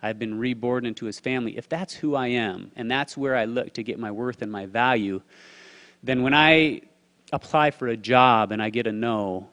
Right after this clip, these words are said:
it might go well with me, not that I get the job, but I can still have peace. If I don't know who I am, if I haven't been anchored in my identity in Christ Jesus, if I don't fear God and trust in his promises, and I experience rejection, or perhaps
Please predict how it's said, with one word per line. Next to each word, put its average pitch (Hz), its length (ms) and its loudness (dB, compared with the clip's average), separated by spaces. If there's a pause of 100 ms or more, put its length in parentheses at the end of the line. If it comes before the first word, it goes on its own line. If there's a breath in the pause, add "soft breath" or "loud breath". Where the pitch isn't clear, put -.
(160)
it 135 180 -2
might 156 320 -2
go 139 140 0
well 135 360 4
with 131 200 -2
me, 117 100 -4
not 139 240 -4
that 175 80 -10
I 160 80 -2
get 156 180 -4
the - 60 -12
job, 107 560 0
but 113 160 -2
I 117 80 -4
can 113 160 -8
still 139 280 -10
have 123 280 -10
peace. - 560 -18 (440 soft breath)
If - 120 -6
I 208 100 6
don't 160 380 0
know 127 180 0
who 110 180 0
I 101 100 -2
am, 95 260 -8
if 123 160 -8
I 120 80 0
haven't 151 540 0
been 151 160 -6
anchored 139 500 -6
in 110 100 -4
my 113 180 -4
identity 113 480 -4
in 107 60 -4
Christ 107 360 -8
Jesus, 110 440 -6
if 117 120 -8
I 143 100 -4
don't 156 420 2
fear 117 260 -6
God 110 200 -2
and 104 100 -6
trust 120 300 -6
in 110 80 -8
his 101 100 -12
promises, 110 720 -10 (380 soft breath)
and 123 80 -8
I 117 60 -2
experience 127 560 -4
rejection, 110 680 -2
or 104 80 -8
perhaps 127 480 -2